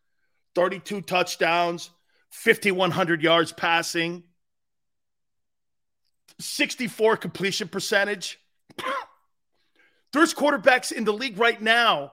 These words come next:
who are under huge contracts that won't do that.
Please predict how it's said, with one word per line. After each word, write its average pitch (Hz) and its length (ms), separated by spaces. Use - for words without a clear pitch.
who 262 200
are 226 160
under 220 400
huge 240 320
contracts 185 800
that 262 220
won't 233 240
do 202 220
that. 117 320